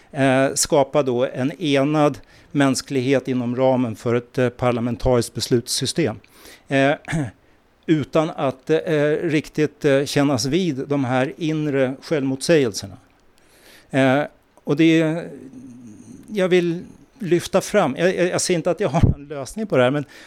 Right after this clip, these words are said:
men jag vill att, eh, man ska börja att diskutera själva problematiken.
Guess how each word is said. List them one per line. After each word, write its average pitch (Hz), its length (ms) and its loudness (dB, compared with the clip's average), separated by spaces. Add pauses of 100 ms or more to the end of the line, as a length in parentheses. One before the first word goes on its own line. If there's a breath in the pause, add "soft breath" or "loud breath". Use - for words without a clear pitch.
men 151 120 -4
jag 160 80 0
vill 160 180 0
att, 156 280 0
eh, 160 280 2
man 165 180 -6
ska 151 320 -4
börja 151 380 -2
att 139 80 -6
diskutera 160 760 0 (420 soft breath)
själva 143 280 -2
problematiken. 139 840 -8